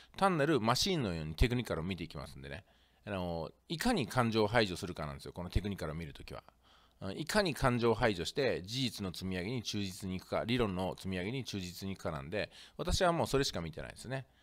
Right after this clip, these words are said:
え、たまにね、あの、チャールズ・ホスキンソンさんの、お、動画とかを拝見すると、お、やっぱりエーダで良かったと思いますけども、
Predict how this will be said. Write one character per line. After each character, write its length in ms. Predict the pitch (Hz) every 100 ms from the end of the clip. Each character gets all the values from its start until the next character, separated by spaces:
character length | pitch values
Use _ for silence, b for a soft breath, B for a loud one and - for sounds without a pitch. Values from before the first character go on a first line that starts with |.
| b -
え、 80 | 120
た 100 | 139
ま 100 | 139
に 120 | 135
ね、 80 | 131
あ 80 | 113
の、 80 |
チ 80 | 104
ャ 40 | 110
ー 20 |
ル 60 |
ズ・ 60 | 104
ホ 80 | 107
ス 100 | -
キ 80 | 113
ン 60 |
ソ 120 | 92
ン 40 | 78
さ 140 | 78
ん 60 | 110
の、 260 | 127 82 85
お、 160 | 85
動 160 | 80 98
画 140 | 92
と 80 | 95
か 160 | 80 76
を 120 | - B B B
拝 180 | - 90
見 160 | 90 82
す 100 | 90
る 60 |
と、 300 | 120 107 82
お、 140 | 98 98
や 80 | 117
っ 40 |
ぱ 100 | -
り 120 | 131 131
エ 60 |
ー 40 | 117
ダ 100 | 92
で 80 |
良 80 | 110
か 80 | 110
っ 80 | -
た 100 | 76
と 100 | 80
思 160 | 85
い 40 | 104
ま 100 | 117
す 80 | -
け 80 |
ど 80 | 85
も、 300 | 127 101 -